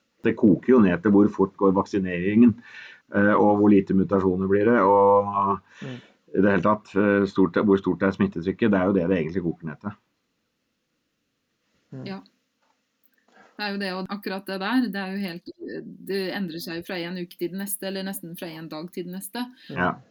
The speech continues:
Speaker 1: vi kan jo gjøre vår del her i Avinor, og i forhold til å forberede oss, og,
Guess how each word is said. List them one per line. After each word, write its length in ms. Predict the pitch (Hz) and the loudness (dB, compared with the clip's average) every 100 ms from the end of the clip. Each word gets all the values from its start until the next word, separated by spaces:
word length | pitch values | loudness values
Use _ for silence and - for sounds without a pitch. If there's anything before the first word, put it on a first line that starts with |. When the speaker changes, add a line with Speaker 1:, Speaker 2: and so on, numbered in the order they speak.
| _ | _
Speaker 1:
vi 220 | 101 107 110 | 0 2 2
kan 240 | 110 98 | 0 2
jo 340 | 101 107 104 - _ _ | 4 4 2 -6 _ _
gjøre 460 | 90 101 92 95 92 | 0 2 4 4 4
vår 460 | 90 92 95 92 | 4 4 4 2
del 320 | 92 92 98 98 98 | 2 0 0 0 -2
her 440 | 98 87 90 90 | -4 -2 -4 -2
i 140 | 92 | -2
Avinor, 440 | 92 92 101 160 202 151 | 0 0 2 4 4 2
og 300 | 117 110 107 | 2 2 0
i 200 | 104 104 | 0 -2
forhold 300 | 110 90 85 | 0 -2 -2
til 100 | 92 | -6
å 120 | 92 | -2
forberede 380 | 98 82 90 90 | -2 -2 -2 2
oss, 340 | 113 113 - | 2 2 -6
og, 560 | 87 95 95 95 95 | -4 -2 0 2 0